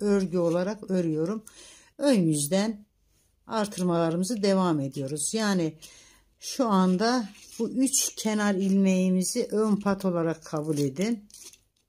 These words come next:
Bunları da düz örüyorum. Yani arka yüzden ters, ön yüzden düz.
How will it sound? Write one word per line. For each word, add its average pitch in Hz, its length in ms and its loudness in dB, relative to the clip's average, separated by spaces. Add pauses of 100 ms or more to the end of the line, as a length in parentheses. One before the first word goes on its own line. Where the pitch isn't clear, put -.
(140)
Bunları 160 420 -2
da 139 180 -6
düz 131 180 -8
örüyorum. 131 560 -6
Yani 143 300 -4
arka 156 320 -8
yüzden 143 460 -4
ters, 202 460 -8
ön 165 180 -2
yüzden 127 520 -8
düz. 202 340 -6